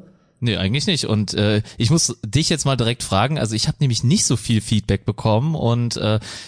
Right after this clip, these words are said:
ist, und wenn ich Feedback bekommen hab, war das doch gemischte Gefühle, äh, bezüglich des neuen Intros. Hast du irgendwas gehört? Also ist irgendjemand an dich rangetreten, hat gesagt, gut, schlecht oder, ja,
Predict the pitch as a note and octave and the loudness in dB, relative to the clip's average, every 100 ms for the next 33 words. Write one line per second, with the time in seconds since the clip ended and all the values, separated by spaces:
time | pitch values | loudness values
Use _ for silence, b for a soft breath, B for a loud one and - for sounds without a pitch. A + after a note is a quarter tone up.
0 | - A2 - - - G#2+ A2 A#2+ G3+ - | -4 -2 -2 -4 -4 0 2 2 0 -2
1 | F#3+ F3 - D#3 - D#3 C#3+ C3 B2+ C3+ | 0 -2 0 -2 0 0 0 0 0 0
2 | - B2+ - A#2+ A2+ D#3 - G#2+ F#2+ - | 0 -2 0 0 2 2 2 0 0 0
3 | G2 A2 C3+ A2 G#2+ G#2 G#2+ A2 G#2 - | 2 2 2 2 0 0 0 0 -2 -2
4 | G2 F#2+ F#2+ F#2+ - B2 D#3 B B - | -2 0 2 0 0 0 0 B B -2
5 | - - F#3 B2 G#2 G2 - G2 F#2+ C3 | 0 2 2 2 0 -2 0 2 2 2
6 | G#2 G2+ A2+ - E3 D#3 C#3 C3+ B2 D3+ | -2 -2 -2 0 -2 0 -2 0 0 0
7 | - C#3+ C#3 - C#3 B2+ - A2+ A2+ A2 | 0 0 0 -2 -2 -2 -2 0 0 0
8 | B2+ D3 - A2+ C#3 - A#2+ A2 A2 G#2+ | 2 2 0 -2 -2 -4 -4 0 2 2
9 | A2 A2 D#2+ | 0 -2 -4